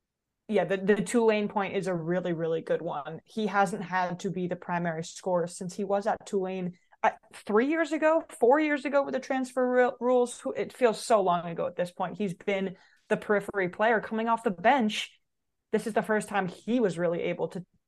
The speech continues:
to take the reins, and he did. And Dixon was the f-, front runner in my mind when it came to conditioning as well. His footwork was lethal.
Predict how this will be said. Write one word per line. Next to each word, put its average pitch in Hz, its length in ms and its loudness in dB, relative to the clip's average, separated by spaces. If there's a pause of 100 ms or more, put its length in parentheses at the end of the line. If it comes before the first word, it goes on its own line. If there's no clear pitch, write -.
to 190 100 -4
take 185 260 -4
the 175 80 -2
reins, 160 380 -6
and 170 140 -4
he 180 100 -4
did. 170 300 0
And 165 200 -6 (520)
Dixon 208 440 4
was 175 260 2
the 190 200 4
f-, - 220 -12 (760)
front 220 200 8
runner 214 260 6
in 196 100 2
my 185 200 4
mind 190 300 2
when 185 120 -6
it - 80 -8
came 196 220 -4
to 175 60 -12
conditioning 180 640 -6
as 165 140 -10
well. 185 240 6
His 175 240 -4 (220)
footwork 196 460 0
was 160 180 -8
lethal. 208 800 -2